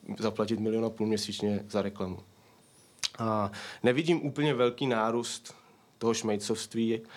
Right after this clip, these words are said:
jako takového. Myslím si, že spíš hodně lidí se snaží se zachránit a prodává věci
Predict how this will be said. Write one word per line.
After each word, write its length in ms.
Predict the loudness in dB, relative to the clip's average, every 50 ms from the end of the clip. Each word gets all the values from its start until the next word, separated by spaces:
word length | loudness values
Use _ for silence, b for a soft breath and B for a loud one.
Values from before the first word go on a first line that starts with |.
| B B B B B B
jako 220 | -2 -2 2 2 2
takového. 400 | 0 0 0 2 4 4 4 4
Myslím 280 | 4 2 2 0 0
si, 140 | 0 0 0
že 60 | 0
spíš 300 | 0 -2 -2 -4 -4 -2
hodně 300 | 0 0 2 4 4 4
lidí 260 | 4 2 0 -2 -4 -4
se 140 | -4 -4
snaží 280 | -4 -2 -2 -2 -2 -2
se 140 | -2 -2 -2
zachránit 640 | -4 -2 -2 0 0 0 0 0 0 -2 -4 -6 -10 B B B B B B B B
a 120 | -4 -4
prodává 680 | -4 -2 0 0 2 4 4 2 2 2 2 0 0 0
věci 640 | -2 -2 -4 -4 -4 -6 -4 -2 -2 0 -2 -2